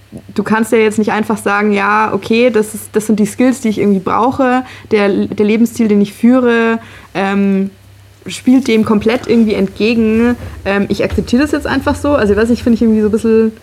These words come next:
sehe ich irgendwie ziemlich kritisch. Ähm, und der Punkt ist halt auch, also noch so eine Sache, weil ich, ähm, weiß nicht, ich hab so ein, ich hab so einen Artikel gelesen oder mit Leuten irgendwie drüber diskutiert, die meinen so, ja, Lesen ist schon wichtig, aber sie lesen nur Sachbücher, ja. Also sie lesen keine Belletristik, sie lesen keine Romane.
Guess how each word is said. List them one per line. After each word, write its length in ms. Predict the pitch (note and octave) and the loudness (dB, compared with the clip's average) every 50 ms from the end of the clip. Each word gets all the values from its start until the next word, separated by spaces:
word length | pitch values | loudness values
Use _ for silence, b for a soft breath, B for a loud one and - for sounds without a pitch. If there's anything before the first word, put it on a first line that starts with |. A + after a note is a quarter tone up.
| - - - - | -20 -20 -20 -4
sehe 180 | - G#3+ G#3+ A3 | -2 0 0 2
ich 100 | G#3 A3+ | 2 2
irgendwie 220 | A3+ G#3+ G#3+ G#3 | 2 2 0 0
ziemlich 280 | G#3+ A#3+ A3 G#3+ G#3 - | 2 2 2 2 0 0
kritisch. 560 | - A#3 B3+ B3 D#4+ D4+ D4+ D4+ - - - B B B B B B B B B B _ | -2 -2 0 0 0 -2 -2 -4 -6 -10 -16 B B B B B B B B B B _
Ähm, 580 | - A3 A3 G#3 G#3 G#3 G#3 G#3 G3+ G3+ G#3 G3 - - - - - - - - - - - | -2 0 0 2 2 2 2 2 2 0 0 -2 -4 -12 -20 -20 -20 -20 -16 -16 -14 -10 -2
und 200 | - A3+ C4+ C4 | 2 2 2 4
der 80 | C4+ B3 | 2 0
Punkt 300 | - - C4+ C4+ C#4 C#4 | 2 2 2 2 2 2
ist 140 | B3 - - | 0 -2 -2
halt 160 | A3+ A3 A3+ | -2 -2 0
auch, 200 | A3 A3 A3+ A3+ | -2 -2 0 0
also 340 | A3 A3 G3+ G#3+ G#3+ G#3+ G#3+ | 0 2 2 4 2 2 2
noch 180 | G#3+ G#3+ C4 A#3+ | 0 -2 -2 0
so 120 | - - | 0 2
eine 140 | B3 A#3 A3+ | 2 2 2
Sache, 380 | G3 G#3+ - - - B3+ A#3+ A3 | 2 0 -2 -2 0 0 0 2
weil 160 | G#3+ G#3 G3 - | 2 0 -2 -4
ich, 200 | G#3+ G3+ - - | -8 -10 -8 -6
ähm, 520 | - G#3 G3+ G3+ G3+ G3+ G3+ G3+ G3+ G3+ G3+ - - - - - | -2 0 0 2 2 0 0 0 -2 -4 -6 -8 -16 -20 -10 -4
weiß 160 | - G3+ G3+ | -2 0 2
nicht, 80 | G3+ G3+ | 2 0
ich 20 | A3+ | 0
hab 100 | G#3+ - | -2 0
so 80 | - | 0
ein, 160 | G#3+ G#3 G3+ G#3+ | 0 0 0 0
ich 60 | G#3 | -2
hab 80 | A3 | -4
so 80 | - - | -4 -6
einen 40 | G3+ G3 | -6 -4
Artikel 280 | - - C#4 C#4 C#4 A#3 | -4 -4 -2 -2 -2 -2
gelesen 300 | B3+ A#3 A#3 A#3+ A3 A3+ | 0 0 0 0 0 0
oder 80 | G#3+ G#3 | 0 0
mit 140 | G#3 G3+ | 0 0
Leuten 300 | G3+ G3+ G#3 A3 - A#3+ | 0 -2 -2 -2 -2 -6
irgendwie 220 | - A3+ G#3+ G#3+ A3+ | -6 -4 -4 -4 -2
drüber 220 | G#3+ A3+ G#3 A#3 | -2 0 0 0
diskutiert, 580 | G#3 A3 - - A3+ G#3 - - B3+ C4 B3+ - | -2 -4 -6 -6 -8 -6 -2 0 0 0 0 -2
die 80 | G#3+ | -4
meinen 380 | G#3 G3 F#3 F#3 G3+ G#3+ A3+ A3 | -4 -4 -4 -4 -4 -2 -4 -4
so, 240 | G3+ G#3+ G#3 G3+ G3 B B B | -2 -2 -2 -2 -4 B B B
ja, 80 | G3 G3 | -4 -2
Lesen 300 | G3 A3 A#3+ A#3 A#3 G#3 | 0 0 0 0 0 -2
ist 140 | G#3 - | -4 -4
schon 220 | - A#3 B3 C#4 B3+ | -2 0 0 2 0
wichtig, 340 | C4 B3+ - - A#3+ A3+ A3+ | 0 -2 -2 -4 -4 -4 -4
aber 120 | F#3+ G3+ | -4 -4
sie 120 | F#3 F#3+ G3+ | -4 -4 -2
lesen 320 | G3 G#3 A3 G#3+ G#3+ G#3 | -2 -2 -2 0 0 2
nur 160 | G#3 G#3 G3+ | 2 2 2
Sachbücher, 540 | F3 F#3 F#3 - - - E3+ D#3 - D#3+ D#3 | 0 -2 -6 -6 -8 -10 -12 -10 -8 -8 -6
ja. 200 | D#3 D#3+ E3+ G3+ | -4 -4 -4 -2
Also 200 | - - F3 E3+ E3+ | -4 -4 -6 -6 -6
sie 120 | F3+ F#3 | -6 -4
lesen 300 | F3+ G3 G3+ G#3 G3 G3 | -2 -2 -2 -2 -2 -6
keine 300 | - G3 F#3+ F#3+ G3 G3+ | -6 -6 -4 -4 -4 -4
Belletristik, 580 | G3 F#3+ F#3+ F#3 - - C4+ C4 C4 A3+ G#3 - | -4 -4 -6 -6 -2 -2 -4 -2 -2 -4 -4 -4
sie 80 | G3+ | -4
lesen 240 | F3+ F#3+ G3 - G3 | -4 -4 -4 -4 -4
keine 240 | G#3 G3 F#3 F#3+ F#3+ | -4 -2 -2 -2 -2
Romane. 540 | F3+ F#3 F#3 F3+ E3+ E3+ E3+ E3+ E3 F3 | -2 -2 0 0 0 0 -2 -4 -6 -8